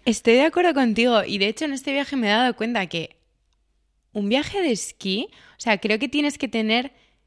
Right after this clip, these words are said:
cierta personalidad para que te guste esquiar.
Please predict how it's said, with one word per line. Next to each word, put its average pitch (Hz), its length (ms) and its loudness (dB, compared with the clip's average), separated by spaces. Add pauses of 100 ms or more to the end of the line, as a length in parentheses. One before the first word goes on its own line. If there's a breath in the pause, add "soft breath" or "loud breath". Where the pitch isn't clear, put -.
(120)
cierta 226 560 2
personalidad 185 880 -2 (260)
para 190 240 0
que 175 100 -6
te 170 140 -4
guste 214 680 0 (200)
esquiar. 165 500 -4